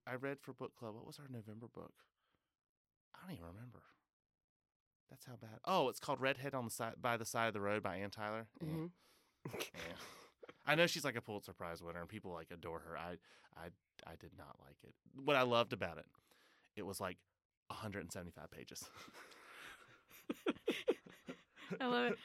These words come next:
Speaker 3: You're a librarian. You're like, "The shorter the book, the
Speaker 1: <laughs> The
Speaker 3: better."
Speaker 1: better. The shorter the book, the better.
Speaker 3: There's a
Speaker 1: This was
Speaker 3: book
Speaker 1: a
Speaker 3: for
Speaker 1: lot. This was a
Speaker 3: everyone.
Speaker 1: lot of pages, okay? And then on T V, I'm trying to think, what have I been watching on T V? Not much. Oh, I finally, I, I had been,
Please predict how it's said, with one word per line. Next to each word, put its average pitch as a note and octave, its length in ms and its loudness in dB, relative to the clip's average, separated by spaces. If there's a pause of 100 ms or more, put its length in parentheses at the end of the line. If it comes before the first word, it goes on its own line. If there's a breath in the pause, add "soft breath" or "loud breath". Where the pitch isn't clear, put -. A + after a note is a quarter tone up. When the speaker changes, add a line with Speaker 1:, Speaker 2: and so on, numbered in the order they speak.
(180)
Speaker 3:
You're C#4+ 160 8
a - 20 8
librarian. B3 720 12
You're A#3 140 10
like, A#3 160 10
"The A#3+ 60 2
shorter A#3+ 440 10
the A#3 80 10
book, A3+ 240 8
the - 80 -2
Speaker 1:
<laughs> C4 60 10
The A#3+ 60 12
Speaker 3:
better." G#3+ 260 12
Speaker 1:
better. D3 440 12
The C3+ 80 12
shorter D3 340 12
the C#3 60 12
book, C#3+ 140 12
the G#3+ 60 4
better. B2 140 10
Speaker 3:
There's B2+ 120 8
a - 40 8
Speaker 1:
This - 140 12
was - 140 12
Speaker 3:
book E4+ 80 12
Speaker 1:
a - 20 12
Speaker 3:
for C3 60 12
Speaker 1:
lot. B2+ 340 12
This A#2+ 60 12
was E3 80 10
a C#4+ 40 6
Speaker 3:
everyone. G3 160 8
Speaker 1:
lot C3+ 180 12
of B2+ 80 10
pages, A#2+ 440 10
okay? F#2+ 260 2 (400 loud breath)
And D#3 120 4
then F3 80 6
on E3 100 6
T A3+ 200 -2
V, C4+ 140 0
I'm - 100 -4
trying G#3+ 180 -8
to - 40 -10
think, - 120 -8
what F#3 100 -10
have A3+ 80 -12
I B3+ 160 -14
been C3+ 160 -12
watching C3+ 300 -14
on F2 80 -12
T G#2+ 240 -14
V? F#2+ 180 -10
Not G#2+ 220 -16
much. A2 440 -12 (440 soft breath)
Oh, D3+ 60 10
I E3 60 10
finally, G3+ 300 6
I, D3 100 6
I D#3 140 0
had F#3+ 120 0
been, A#2+ 220 2